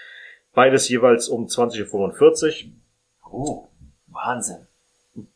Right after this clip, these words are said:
Speaker 2: Die
Speaker 1: Wunderbare
Speaker 2: Uhrzeit
Speaker 1: Zeiten,
Speaker 2: bleibt
Speaker 1: gell?
Speaker 2: mal gleich.
Speaker 1: Ja, ja, das ist
Speaker 2: Wow.
Speaker 1: lustig. Ähm, ja, aber freut dich noch nicht so früh. Ähm,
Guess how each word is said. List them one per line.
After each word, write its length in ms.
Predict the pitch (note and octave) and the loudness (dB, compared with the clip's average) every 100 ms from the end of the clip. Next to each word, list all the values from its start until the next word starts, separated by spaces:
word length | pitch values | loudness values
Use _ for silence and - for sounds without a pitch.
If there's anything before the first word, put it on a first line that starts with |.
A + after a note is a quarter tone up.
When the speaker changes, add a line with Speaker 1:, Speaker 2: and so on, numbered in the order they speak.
| _ _ _ | _ _ _
Speaker 2:
Die 120 | A#2 B2 | -6 0
Speaker 1:
Wunderbare 260 | A#2+ A2+ | 2 4
Speaker 2:
Uhrzeit 140 | A2+ A#2 | 4 4
Speaker 1:
Zeiten, 180 | A#2 B2 | 4 4
Speaker 2:
bleibt 140 | G2+ | 2
Speaker 1:
gell? 80 | G2 | 2
Speaker 2:
mal 140 | G2 | -2
gleich. 360 | G#2 G2+ A2+ F2 | -2 -6 -6 -2
Speaker 1:
Ja, 180 | F#2 C3 | 0 0
ja, 200 | D4 D#3+ | 0 -4
das 160 | G2 | -4
ist 120 | G#2 F2+ | -4 -4
Speaker 2:
Wow. 60 | F#2 | -4
Speaker 1:
lustig. 420 | F2+ F#2 - _ | -6 -10 -16 _
Ähm, 460 | C3+ B2+ B2 A#2+ A#2+ - | 2 6 6 4 -4 -10
ja, 140 | G2+ G#2+ | -2 -2
aber 340 | F2+ F2 F2+ | -2 -8 -10
freut 240 | - G#2+ | -4 -4
dich 80 | F#2 | -2
noch 100 | F2+ | -10
nicht 120 | D#2+ | -10
so 100 | - | -12
früh. 220 | - E2+ E2 - - - - A#2+ | -12 -12 -12 -12 -18 -20 -14 0
Ähm, 320 | A#2+ A#2+ - | 2 2 -6